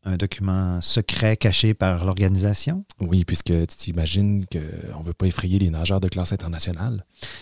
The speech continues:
Speaker 1: Effectivement, si on analyse la chose froidement, se faire manger par un monstre, ça te brise assez rapidement une carrière.
Speaker 2: Et même une vie.
Speaker 1: Oui. Puisque dans ce cas bien précis, euh, la fin de ta carrière est intimement liée à ta mort.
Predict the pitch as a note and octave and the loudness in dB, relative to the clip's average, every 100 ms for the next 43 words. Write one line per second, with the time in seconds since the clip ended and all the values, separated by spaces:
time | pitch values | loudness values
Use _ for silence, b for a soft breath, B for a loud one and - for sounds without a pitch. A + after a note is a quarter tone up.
0 | B - A2 F#2+ - F2 E2+ F2+ A2+ A2 | B -4 -4 -2 -2 -2 -2 -2 0 0
1 | F2+ - - - A2 F#2 F#2+ F#2 F2 G2+ | -2 -4 -4 -2 -2 0 0 0 0 0
2 | G2 F2+ F2 A2 G#2+ - F#2 D#2+ D2 F#2 | 0 -2 -2 -2 -2 -4 -6 -6 -8 -14
3 | A2+ G2 D#2 F2 G2 - F#2+ A2 G#2 G2+ | -16 -18 -20 -20 -4 -2 2 4 4 4
4 | F#2+ A2+ G2+ F#2+ E2+ F#2 B2+ A#2+ G2 F#2+ | 4 2 2 2 0 0 -2 -2 -2 -2
5 | F#2+ G#2+ G#2+ G#2+ - G#2 F#2+ G2 G2+ G#2 | -2 0 0 0 0 0 0 -2 -2 -6
6 | G2 E2+ F#2 F2+ G2 E2 C#2+ D2+ G2 F#2 | -6 -4 -2 -2 -2 -6 -10 -6 2 4
7 | F2+ D2+ D2 F#2 F2 _ _ _ - F#2 | 4 0 -4 -12 -18 _ _ _ -18 -16
8 | F2+ _ _ _ - - - B2 A#2+ G2 | -16 _ _ _ -2 0 0 0 2 2
9 | G#2 - F#2 A#2+ G2+ A2+ - E2+ - - | 0 -2 -2 -2 0 0 0 -4 -10 -6
10 | C3 A#2 F2 D#2+ D#2+ F2 - G#2+ F#2+ A2 | -4 -4 -4 -8 -10 -12 -6 -6 -4 -4
11 | - F2+ F#2+ C3 F#2 E2 F2 - A2+ G#2+ | -2 -2 0 -2 -4 -8 -10 -2 -2 -2
12 | - G#2+ F#2+ F#2+ A2 F#2+ F#2 G#2 F#2+ D#2+ | -4 -2 -2 0 0 0 -2 -4 -8 -4
13 | E2+ F2 | -2 -2